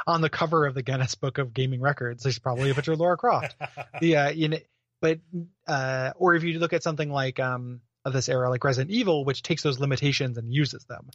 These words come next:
Speaker 2: Right.
Speaker 1: That's another kind of angle. This just kind of surpasses the, the expectation or the expe-, uh, surpasses the limitation,
Speaker 2: Mm-hmm.
Speaker 1: uh, in a way. And it just ends up being kind of something that's neat, and I'm glad to talk about it more.
Speaker 2: Yeah.
Speaker 1: Because, you know, again, I'd never hear anyone talk about Jumping Flash.
Speaker 2: Not at all.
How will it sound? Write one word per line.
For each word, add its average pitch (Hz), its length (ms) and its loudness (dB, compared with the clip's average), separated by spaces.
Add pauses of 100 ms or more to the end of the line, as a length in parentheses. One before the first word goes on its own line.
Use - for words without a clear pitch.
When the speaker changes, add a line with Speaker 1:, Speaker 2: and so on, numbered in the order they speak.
(100)
Speaker 2:
Right. 95 180 -6
Speaker 1:
That's 143 140 2
another 143 420 4
kind 127 140 -4
of 131 60 -8
angle. 151 360 -2 (240)
This 208 140 0
just 269 140 -8
kind 240 100 -2
of 160 80 -4
surpasses 139 640 -4
the, 123 260 0
the 127 100 -2
expectation 123 600 -2
or 123 100 0
the 127 180 -2
expe-, - 380 -2
uh, 139 140 0
surpasses 139 380 0
the 127 80 -10
limitation, 127 600 -4 (140)
Speaker 2:
Mm-hmm. 127 140 -8 (440)
Speaker 1:
uh, 127 360 0
in 127 140 -2
a 123 60 0
way. 127 280 0
And 139 80 2
it 147 40 2
just 180 160 0
ends 202 140 2
up 185 80 0
being 175 180 2
kind 170 160 -2
of 143 120 -6
something 156 240 -2
that's 131 180 -10
neat, 165 380 0
and 139 100 0
I'm 135 140 2
glad 135 400 0
to 131 200 -2
talk 208 220 0
about 123 160 2
it 117 80 -4
more. 117 260 -6 (120)
Speaker 2:
Yeah. 185 160 -8 (260)
Speaker 1:
Because, 151 300 0 (100)
you 185 80 -4
know, 165 60 2
again, 165 260 0
I'd 139 140 -6
never 147 160 2
hear 143 140 -2
anyone 131 180 0
talk 120 180 -4
about 123 160 -10
Jumping 127 260 -8
Flash. 127 520 -8
Speaker 2:
Not 131 160 -10
at 190 60 -12
all. 113 200 -10